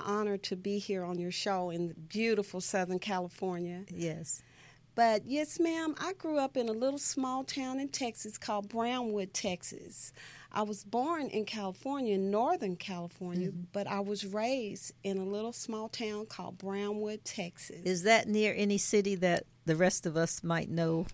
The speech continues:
Speaker 1: Well, you may know where Abilene, Texas is,
Speaker 2: Okay.
Speaker 1: but it's Central
Speaker 2: Mm-hmm.
Speaker 1: West Texas.
Speaker 2: Okay.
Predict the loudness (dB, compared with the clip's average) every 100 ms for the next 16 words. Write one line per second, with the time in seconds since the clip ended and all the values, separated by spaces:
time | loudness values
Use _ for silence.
0 | -12 -10 2 4 4 4 4 4 4 4
1 | 4 2 2 4 4 4 4 4 4 0
2 | -2 -4 -4 -6 -6 -2 4 6 6 2
3 | -2 0 0 0 0 -2 0 0 0 -2
4 | -2 -2 -2 -4 -8 -8 -6 -6 -8 -8
5 | 2 4 4 -2 -8